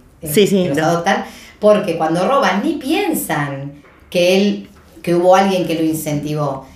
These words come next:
Speaker 1: sino que piensan que él en su pensamiento, "Bueno, como el banco no me da la plata y yo le dije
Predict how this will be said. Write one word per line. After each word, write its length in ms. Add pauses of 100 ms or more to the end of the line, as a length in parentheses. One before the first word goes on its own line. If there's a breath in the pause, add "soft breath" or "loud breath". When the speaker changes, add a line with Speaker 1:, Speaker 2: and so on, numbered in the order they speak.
Speaker 1:
sino 240
que 80
piensan 580
que 280
él 60
en 120
su 120
pensamiento, 680
"Bueno, 220
como 140
el 80
banco 240
no 80
me 100
da 100
la 160
plata 580
y 40
yo 220
le 100
dije 600